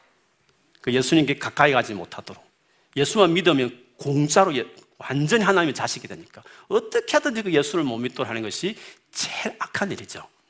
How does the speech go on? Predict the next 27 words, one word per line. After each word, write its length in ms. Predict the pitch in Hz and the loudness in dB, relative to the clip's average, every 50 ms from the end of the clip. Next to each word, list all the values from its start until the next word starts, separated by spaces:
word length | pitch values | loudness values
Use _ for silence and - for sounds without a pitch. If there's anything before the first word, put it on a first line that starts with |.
| _ _ _ _ _ _ _ _ _ _ _ _ _ _ _ _ | _ _ _ _ _ _ _ _ _ _ _ _ _ _ _ _
그래서 200 | - 127 - 143 | -8 -6 -4 -2
오늘 160 | 135 131 117 | 0 0 0
본문에 320 | 107 123 123 127 127 120 | 0 0 0 0 0 0
보면, 400 | 117 104 98 101 104 101 101 104 | -2 -4 -6 -6 -6 -6 -6 -6
십일 300 | - - - 156 135 135 | -4 -4 -2 -2 -2 -2
절에 200 | 131 - 127 113 | -2 -2 -2 -2
보면 240 | 104 101 95 95 95 | -4 -4 -6 -8 -8
"하나님의 440 | 95 - 156 143 131 123 113 110 107 | -6 -2 0 0 0 0 0 -2 -4
사람이여, 560 | - - - 113 101 104 104 101 98 101 98 - | -6 -6 -6 -6 -6 -6 -6 -8 -8 -10 -10 -8
그대는 580 | - 127 117 113 104 107 110 113 101 87 - - - - - - _ | -6 -4 -2 -2 -2 -2 -2 -4 -4 -6 -10 -14 -18 -20 -20 -18 _
이 180 | - 123 127 - - - | -8 -6 -6 -6 -6 -6
악한 720 | - - - - - _ _ _ - - - - 185 165 | -4 -4 -4 -6 -10 _ _ _ -8 -6 -4 -2 0 0
것들을 680 | - 139 - - - _ - - 117 107 110 110 113 - | 0 -2 -4 -6 -10 _ -6 -4 -2 -2 -2 -4 -6 -6
피하십시오"라고 920 | - - - 104 101 - - 127 - - - - 117 110 104 101 - - | -6 -6 -6 -4 -4 -4 -4 -4 -4 -6 -6 -8 -10 -12 -12 -12 -14 -10
했어요. 280 | - - - - - - _ - - _ _ _ _ _ _ _ - - - - | -8 -6 -6 -6 -8 -12 _ -20 -20 _ _ _ _ _ _ _ -20 -20 -4 -2
악한 280 | - 190 - - 254 | -2 0 0 0 2
것들이 300 | 233 214 208 - 170 147 | 4 4 4 2 0 0
뭔가 480 | 120 120 120 123 131 127 127 113 110 113 | 0 2 2 2 4 6 6 6 6 4
하는 160 | 120 123 127 | 2 -2 -2
것을 520 | 113 98 - - 147 185 269 - - - - _ _ _ _ _ _ _ _ _ _ _ _ - | -2 -4 0 4 4 4 4 2 -2 -16 -20 _ _ _ _ _ _ _ _ _ _ _ _ -8
이 320 | 120 117 113 120 104 - | -6 -4 -4 -4 -4 -4
디모데 300 | - 151 139 165 175 165 | 0 6 8 8 8 8
전서를 600 | - - 185 214 196 - 175 135 131 127 131 - - _ _ _ _ _ _ _ _ | 8 6 4 4 4 2 0 0 0 -2 -6 -14 -20 _ _ _ _ _ _ _ _
처음부터 420 | - - 254 214 180 175 - 247 | 0 0 0 0 0 -2 -2 -2
끝까지 280 | 233 - - 262 247 214 | 0 4 6 6 6 6
한번 200 | 175 160 165 202 | 6 4 4 4
읽어보시면, 760 | 208 175 156 127 120 117 - - 123 107 104 107 127 160 208 | 4 4 4 2 0 -2 -2 -2 -4 -2 -2 -2 -2 -2 -4